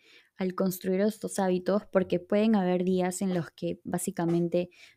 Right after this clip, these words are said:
no vas a poder cumplir y quizás vas a querer tirar la toalla y decir, "Bueno, comienzo el próximo lunes". No.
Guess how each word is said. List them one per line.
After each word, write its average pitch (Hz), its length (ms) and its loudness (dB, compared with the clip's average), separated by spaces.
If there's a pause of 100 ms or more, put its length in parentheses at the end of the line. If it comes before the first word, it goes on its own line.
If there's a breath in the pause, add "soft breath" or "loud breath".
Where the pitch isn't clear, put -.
no 262 260 6
vas 240 200 2
a 233 160 4
poder 180 320 4
cumplir 180 560 2
y 196 140 2
quizás 185 440 -2
vas 190 160 0
a 196 100 -2
querer 175 520 2
tirar 180 260 0
la 185 180 2
toalla 180 540 4
y 196 120 2
decir, 180 320 0
"Bueno, 208 280 2
comienzo 226 360 2
el 247 60 2
próximo 220 380 0
lunes". 165 460 -2
No. 160 240 4